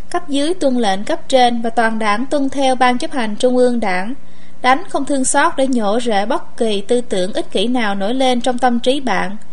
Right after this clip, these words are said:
Nổ ra một cuộc cách mạng tận sâu trong tâm hồn bạn. Duy trì liên kết tối đa với Ban chấp hành Trung ương Đảng. Thống nhất tư tưởng, thống nhất bước chân, thống nhất mệnh lệnh và thống nhất chỉ huy.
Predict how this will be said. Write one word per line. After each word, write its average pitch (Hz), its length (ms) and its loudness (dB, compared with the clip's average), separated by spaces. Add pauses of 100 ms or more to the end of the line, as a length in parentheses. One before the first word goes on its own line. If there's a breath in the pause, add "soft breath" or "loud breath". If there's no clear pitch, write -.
(400 loud breath)
Nổ 214 240 0
ra 269 280 2
một 233 240 0
cuộc 220 180 0
cách 330 160 0
mạng 214 340 0
tận 208 220 -2
sâu 262 220 2
trong 254 200 -2
tâm 240 220 2
hồn 208 280 0
bạn. 185 340 -2 (520 loud breath)
Duy 269 180 2
trì 220 320 2
liên 247 260 0
kết - 280 0
tối 311 140 -2
đa 247 240 4
với 277 100 2
Ban 254 220 4
chấp 320 120 -2
hành 226 220 -2
Trung 240 220 0
ương 240 220 2
Đảng. 196 320 -2 (460 loud breath)
Thống 294 200 0
nhất 370 240 -2
tư 277 140 2
tưởng, 220 400 -2
thống 302 220 -4
nhất 370 220 -2
bước 359 240 0
chân, 233 320 2
thống 302 240 0
nhất 392 180 -2
mệnh 196 300 -2
lệnh 190 300 0
và 214 100 -4
thống 240 260 -2
nhất 349 180 -2 (100)
chỉ 214 200 -2
huy. 240 340 0